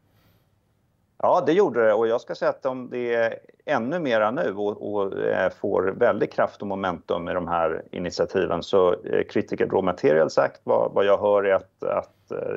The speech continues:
det känns som att alla verkar överens om, om, om det. Och det är positivt. Och sen är det massor med nya, eh, initiativ på gång, eh, och bland annat med, med reda pengar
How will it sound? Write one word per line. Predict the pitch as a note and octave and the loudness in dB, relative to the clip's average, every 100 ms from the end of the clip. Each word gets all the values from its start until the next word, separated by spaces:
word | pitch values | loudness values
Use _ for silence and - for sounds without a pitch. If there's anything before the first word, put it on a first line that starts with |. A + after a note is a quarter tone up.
| G2+ | -6
det | G2+ | -6
känns | - F#2 | -6 -8
som | - | -4
att | F#2 - - - _ _ _ _ | -4 -4 -14 -20 _ _ _ _
alla | - F2+ | -2 0
verkar | F2 F2+ - | 2 2 2
överens | F#2 F2+ F#2+ G#2 G#2 G#2 | 2 4 2 0 -4 -4
om, | E2+ E2+ - _ | -4 -6 -14 _
om, | - F2+ D#2+ E2 E2 _ _ | -6 -4 -6 -10 -16 _ _
om | - G2 F#2+ F2+ | -14 -12 -10 -4
det. | F2+ A2 - - _ _ _ _ _ _ _ _ | 2 4 2 -4 _ _ _ _ _ _ _ _
Och | - | -2
det | |
är | G#2 | 0
positivt. | B2 C3 - - C#3 - | 0 -2 -2 0 0 0
Och | - | -2
sen | - A#2 D3 | 0 0 2
är | D3+ | 2
det | C3+ C3 B2 | 2 -2 -8
massor | C#3 C#3 - - A#2 | -4 -4 -6 -10 -8
med | G#2+ | -6
nya, | A2 G2 C3 D#3 D3 C3 _ _ - | -6 -2 0 0 -4 -8 _ _ -4
eh, | B1+ C2 B1+ - | 0 0 0 -2
initiativ | C2 - B2 - F2+ | -6 -2 -2 -2 -4
på | - F#2+ | -4 -2
gång, | F2 D#2+ D#2+ D#2+ - | 0 0 -2 -10 -8
eh, | G1+ G1+ | -4 -2
och | - - | -2 -2
bland | - F#2+ | -2 0
annat | F#2 F#2+ A#2 | 0 -2 -4
med, | C#3+ C#3+ C3 - | -6 -2 -2 -2
med | - A#2 G#2+ G#2+ G2 F#2+ F#2+ - - _ - | -4 -4 0 2 2 0 -2 -8 -12 _ -10
reda | G#2 F#2+ F2+ | 0 2 2
pengar | - A2+ B2 B2 A2 | 0 -2 -2 0 0